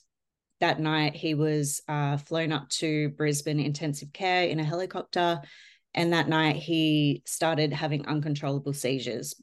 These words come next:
and he was sedated for the first week of his life. So the next morning, um, after he had been having uncontrollable seizures, I got a call from the doctors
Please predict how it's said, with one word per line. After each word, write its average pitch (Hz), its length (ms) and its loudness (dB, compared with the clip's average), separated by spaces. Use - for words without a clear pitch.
and 151 220 6
he 151 140 4
was 147 140 6
sedated 143 480 2
for 156 100 -4
the 143 80 -4
first 135 280 -2
week 139 160 -2
of 131 100 -4
his 135 160 -6
life. 131 320 -2
So 160 340 6
the 151 120 6
next 170 340 2
morning, 180 480 0
um, 147 720 2
after 151 300 0
he 156 200 2
had 147 120 2
been 160 140 2
having 151 300 0
uncontrollable 147 640 -2
seizures, 185 640 -2
I 165 80 2
got 160 140 0
a 156 40 -4
call 147 240 -2
from 147 160 -2
the 147 60 2
doctors 143 760 -2